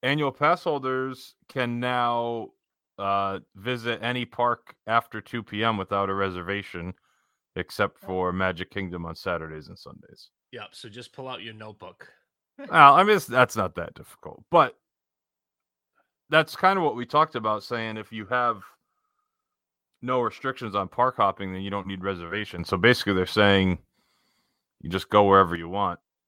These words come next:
Speaker 1: after two o'clock. That's actually good for you guys 'cause you're not always in the park before two anyway, especially if
Speaker 2: Right.
Speaker 1: you're driving up day of. So you don't have to worry about it as much. And then the, uh, last one, which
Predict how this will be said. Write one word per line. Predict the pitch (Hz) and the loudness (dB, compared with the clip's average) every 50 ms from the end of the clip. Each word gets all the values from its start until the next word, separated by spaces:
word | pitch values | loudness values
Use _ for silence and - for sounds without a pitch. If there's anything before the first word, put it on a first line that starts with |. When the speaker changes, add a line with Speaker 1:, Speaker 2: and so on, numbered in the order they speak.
| _ _ _ _ _ _ _ _ _ _ _ _ _ _ _ _ _ - | _ _ _ _ _ _ _ _ _ _ _ _ _ _ _ _ _ -4
Speaker 1:
after | 113 110 - - 92 | -4 -4 -4 -6 -12
two | 85 - - 98 | -12 -10 -10 -10
o'clock. | 85 - - - 101 92 87 90 - | -8 -6 -2 0 2 2 0 0 0
That's | - 123 143 147 - 185 | 0 0 0 0 2 2
actually | 180 175 - - 113 104 | 2 2 2 -2 -4 -2
good | 92 127 123 - | -2 -2 -2 -4
for | - 92 | -6 -10
you | 90 95 120 139 | -8 -8 -4 -2
guys | 127 98 95 95 - | -2 -2 -2 -4 -6
'cause | - - 98 90 87 | -8 -8 -8 -8 -6
you're | 95 104 113 123 120 113 - _ _ _ | -6 -4 -4 -4 -6 -8 -14 _ _ _
not | - 107 101 101 98 | -4 -2 0 0 0
always | 101 98 98 87 92 | 0 -2 -4 -6 -6
in | 98 | -8
the | 92 87 | -8 -6
park | - - 101 98 - - | -4 -4 -4 -4 -4 -8
before | 92 - - 104 95 90 | -16 -10 -8 -6 -6 -6
two | - - 110 101 95 101 | -8 -8 -6 -4 -2 -2
anyway, | 110 113 101 85 85 | -2 -2 -4 -6 -8
especially | 87 - - 98 98 - 107 | -8 -6 -4 -4 -2 -2 -2
if | 110 | -2
Speaker 2:
Right. | 104 98 95 | -2 -2 -6
Speaker 1:
you're | 78 | -6
driving | - 95 90 87 82 85 90 | -6 -4 -4 -4 -4 -4 -4
up | 98 98 - | -4 -4 -4
day | - 87 85 85 92 | -6 -6 -4 -2 0
of. | 101 95 87 82 80 _ _ _ _ _ _ _ _ _ _ _ _ _ _ _ _ _ _ _ _ - | 0 -2 -2 -4 -10 _ _ _ _ _ _ _ _ _ _ _ _ _ _ _ _ _ _ _ _ -14
So | - - | -8 -4
you | 87 | -2
don't | 82 90 82 | -2 0 0
have | 90 85 - | -2 -4 -4
to | - 80 | -6 -4
worry | 80 87 87 85 | 0 0 0 0
about | 85 78 85 85 82 | 0 0 0 0 0
it | 82 82 | -2 -6
as | 85 80 78 | -8 -10 -8
much. | 78 90 90 87 - - - - - _ _ _ _ _ _ _ _ _ _ _ _ _ _ _ _ _ _ _ _ | -8 -8 -8 -8 -10 -14 -20 -20 -20 _ _ _ _ _ _ _ _ _ _ _ _ _ _ _ _ _ _ _ _
And | - 101 104 110 113 | -4 -2 0 2 2
then | 113 113 110 113 110 107 | 2 2 2 2 2 0
the, | 101 101 101 104 101 | 0 -2 -2 0 0
uh, | 95 92 95 | 2 2 2
last | 92 107 120 135 151 - - - | 4 4 6 6 4 2 0 0
one, | 160 131 113 107 104 | 2 2 2 2 0
which | 101 101 - - - | -2 -4 -6 -10 -20